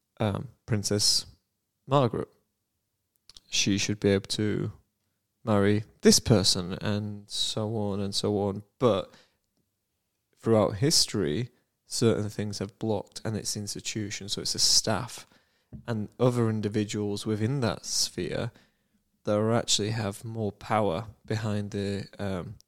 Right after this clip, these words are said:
the veil. And that's what we're gonna go through. So w-, this is a part one, this is a history, and then,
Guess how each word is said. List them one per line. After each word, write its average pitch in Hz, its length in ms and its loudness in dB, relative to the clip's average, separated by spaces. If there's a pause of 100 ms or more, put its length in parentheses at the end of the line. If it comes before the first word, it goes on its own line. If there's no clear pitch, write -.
(120)
the 117 80 0
veil. 101 500 0 (960)
And 135 100 8
that's 151 140 10
what 175 100 10
we're 156 80 8
gonna 147 140 6
go 131 160 8
through. - 220 -6 (500)
So 123 220 2
w-, 120 200 -2
this 131 220 2
is 165 100 0
a 156 40 -2
part 127 240 6
one, 117 140 0
this 113 140 0
is 110 120 -2
a 110 40 0
history, 117 520 2
and 113 280 0
then, 107 340 0